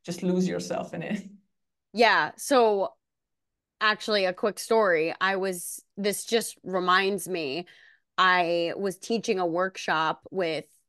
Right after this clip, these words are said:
Speaker 2: a big group of moms. Um, and, you know, all of them wanted to improve their lives in some way, shape, or form,
Speaker 1: Mm.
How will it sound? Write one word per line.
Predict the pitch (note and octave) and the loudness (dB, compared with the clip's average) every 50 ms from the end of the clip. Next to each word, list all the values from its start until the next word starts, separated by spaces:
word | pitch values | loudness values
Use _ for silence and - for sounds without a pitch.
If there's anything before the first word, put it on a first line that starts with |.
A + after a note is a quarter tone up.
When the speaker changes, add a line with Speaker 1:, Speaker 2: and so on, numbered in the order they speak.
| _ - | _ -6
Speaker 2:
a | F#3+ | -4
big | F#3 E3 G#3 F#3+ F#3 | 0 0 0 0 0
group | F3+ G#3 F3+ F3+ | -2 -6 -4 -2
of | F#3+ E3 | -4 -2
moms. | E3+ E3+ D#3+ D#3+ C#3+ A#2 A2+ A#2 A#2 G3+ F#3+ - - - _ _ - - - _ _ _ - | -2 -2 0 0 0 -2 -2 -4 -4 -6 -6 -8 -10 -14 _ _ -20 -20 -20 _ _ _ 2
Um, | F#3 F3+ F3+ F3 F3 E3+ E3+ F3 D#3+ - - | 4 4 4 2 2 0 0 -2 -4 -2 -2
and, | - F#3 F3 F3 F3 F3 E3+ E3+ E3+ F3 E3+ E3+ F3 - - | 0 0 2 2 2 2 2 2 0 -2 -2 -2 -4 -4 -2
you | G#3 G#3 G#3 | 0 2 4
know, | F#3+ F3+ F3 E3+ E3+ E3+ - - _ _ _ _ _ - | 4 6 6 6 4 4 2 -2 _ _ _ _ _ 2
all | A3 A3+ A#3 A#3 | 6 8 8 8
of | A#3 G#3 | 8 6
them | G3+ A3 G#3+ G#3+ | 6 4 4 4
wanted | G3+ G3 G3 G3 G3 G3+ G3 - | 4 4 4 4 2 2 0 -2
to | - A3+ A3+ G3+ G3 | -2 -2 0 0 0
improve | - G#3+ G#3+ - - A#3 A3+ G3 F#3 | -2 -2 -4 -4 -2 -4 -2 0 0
their | G3+ G3 F#3 | 0 2 2
lives | F3+ F3+ F3 E3+ F3 E3+ | 2 2 2 0 -2 -4
in | F3+ F3+ F3 | -6 -6 -4
some | - F#3 E3+ | -2 -2 -2
way, | E3+ E3 F3+ | -2 -2 -2
shape, | - - D#3+ - - | -2 -2 -2 0 0
or | D#3 D#3 | -2 -2
form, | - D3+ C#3 A#2 G2 F#3 | -2 -4 -2 0 0 0
Speaker 1:
Mm. | F3+ F3 D#3+ E3+ | 0 0 -2 -6